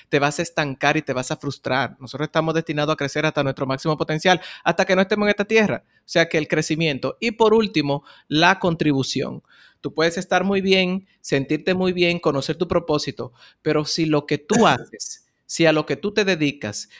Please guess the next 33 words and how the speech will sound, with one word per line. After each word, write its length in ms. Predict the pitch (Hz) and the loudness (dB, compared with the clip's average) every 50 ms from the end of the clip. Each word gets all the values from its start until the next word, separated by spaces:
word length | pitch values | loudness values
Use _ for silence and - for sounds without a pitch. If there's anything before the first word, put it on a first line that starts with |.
| _ | _
si 180 | - - 180 165 | -6 -4 -2 -2
tu 180 | 170 175 170 156 | 0 0 0 0
día 240 | 175 214 226 220 202 | 2 2 4 4 4
a 20 | |
día 260 | 175 185 170 151 139 | 4 2 2 2 2
solamente 480 | - - 160 165 165 160 165 170 165 160 | 0 0 0 0 2 2 0 -2 -2 -2
te 100 | - 151 | -4 -2
beneficia 480 | 147 143 139 135 - 160 156 - 156 131 | -2 -4 -4 -4 -6 -6 -4 -2 -4 -4
a 20 | |
ti 300 | - - - 175 185 - - | -4 -4 -6 -6 -6 -6 -4
y 80 | 160 151 | -4 -4
a 60 | 147 | -4
los 200 | 160 156 - - | -4 -6 -6 -4
tuyos, 440 | - 214 196 147 127 117 - - - _ _ _ | -2 -2 0 0 -2 -4 -6 -8 -14 _ _ _
tú 80 | - | -6
estás 240 | 147 - - 160 151 | -6 -2 -2 -2 0
viviendo 320 | 151 147 135 147 147 147 147 | 0 0 0 0 -2 -2 -2
una 140 | 139 139 | -4 -2
vida 260 | 135 147 143 139 131 123 | -2 -2 -2 -2 -2 -4
muy 380 | 131 135 147 160 185 202 202 185 | -4 -2 0 4 4 4 4 4
limitada 540 | 165 151 147 139 - - 147 147 143 135 127 | 2 0 -2 -2 -2 0 0 0 0 0 -2
y 40 | 123 | -2
muy 320 | 127 135 147 170 190 196 | -2 0 2 4 4 4
por 180 | 190 - 160 139 | 2 0 -4 -4
debajo 300 | 135 135 131 127 135 135 | -2 -2 -2 -2 -2 -2
de 80 | 123 123 | -4 -4
tu 120 | 120 107 - | -6 -8 -8
potencial, 580 | - 120 - 120 110 - - 127 127 - - | -8 -8 -6 -6 -8 -6 -6 -6 -6 -8 -10
porque 180 | - 143 143 - | -12 -10 -8 -6
al 80 | 131 123 | -6 -4
final 260 | - 127 135 139 156 | -4 -4 -2 -2 0
del 140 | 165 165 165 | -2 -2 0
día 280 | 160 165 170 165 160 | 0 0 0 0 0